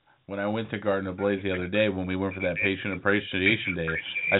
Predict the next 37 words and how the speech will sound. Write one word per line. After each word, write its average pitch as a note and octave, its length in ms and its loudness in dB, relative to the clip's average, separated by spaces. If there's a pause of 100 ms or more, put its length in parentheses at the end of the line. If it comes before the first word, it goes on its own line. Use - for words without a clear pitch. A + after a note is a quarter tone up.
saw G2 180 6
a F#2 60 0
lot F#2 120 4
of F2 120 -4
familiar F#2 400 -4
faces G2+ 380 -4
from F#2 160 -4
when F2 100 -6
I F2 100 -2
worked F2 320 -4
in, E2+ 340 -6 (120)
you G2+ 100 -2
know, F2 240 -2
I F2+ 60 4
worked F2+ 360 -4
in E2 200 -4
clubs G#2 320 4
and E2+ 100 2
I E2 40 2
worked E2+ 340 -2
behind E2+ 400 2
the E2 100 -4
counter. G2+ 320 2 (360)
And F#2 100 -2
that G2 160 6
was G2 140 0
always F#2 280 2 (360)
one G2 100 4
of F#2+ 100 4
my E2+ 160 2 (220)
favorite F#2 420 0
things F#2+ 320 2
about E2+ 460 2 (140)
the F2 80 -2
job F2+ 280 4 (160)
specifically F#2+ 540 -4 (160)
was E2+ 120 -10